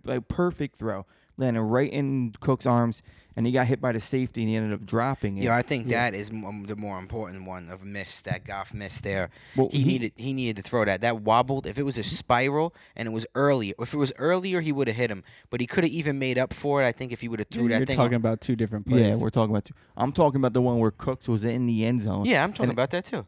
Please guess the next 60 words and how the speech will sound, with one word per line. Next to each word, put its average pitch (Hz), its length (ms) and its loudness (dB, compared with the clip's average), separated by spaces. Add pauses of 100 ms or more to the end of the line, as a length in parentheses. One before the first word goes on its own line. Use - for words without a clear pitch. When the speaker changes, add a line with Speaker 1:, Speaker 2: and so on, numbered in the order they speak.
Speaker 1:
No, 101 320 2
he, 113 140 -4
Speaker 3:
No, 120 80 2
Speaker 1:
like, 123 100 2
he 123 60 4
Speaker 3:
you're 135 100 8
Speaker 1:
was 127 120 4
in 131 100 4
Speaker 3:
talking 160 80 2
Speaker 1:
his 139 100 4
Speaker 3:
about 120 220 4
the 131 60 4
Speaker 1:
arms. 120 120 4
Speaker 3:
one 123 120 4
that 120 140 2
was 117 200 -2
late, 120 340 -2
that 113 240 -2
Je-, 123 160 0 (160)
that 117 240 -2
Goff 120 280 2
threw 120 200 2
late, 117 360 2 (280)
Speaker 2:
Uh-huh. 113 280 0 (180)
Speaker 3:
and 110 460 -2 (100)
McCourty 117 520 2
came 120 220 -2
over 117 160 2
Speaker 2:
Came 160 160 4
Speaker 3:
and 160 100 6
hit 135 60 6
Speaker 2:
over, 131 120 4
Speaker 3:
him. 135 60 2
Speaker 2:
yeah. 101 140 -2 (240)
Speaker 3:
He's 139 220 -4
talking 139 240 2
about 123 220 2
the 120 80 2
one 120 180 4
that 113 140 2
landed 113 420 -2
in 110 160 -6
Cook's - 320 -4
hands. 110 420 -2
Speaker 1:
He 127 100 4
literally 139 360 4
had 123 320 -2
it. - 240 -8
He 131 60 -2
Speaker 2:
Oh, 123 40 0
Speaker 1:
caught 120 380 4
Speaker 2:
okay, 120 80 0
Speaker 1:
it, 110 120 -6
Speaker 2:
okay. 90 260 -8 (420)
Speaker 1:
and 117 100 0
it 113 60 2
somehow 117 340 0
fell 101 380 0 (100)
Speaker 2:
Yeah. 101 280 -2
Speaker 1:
out. - 80 -12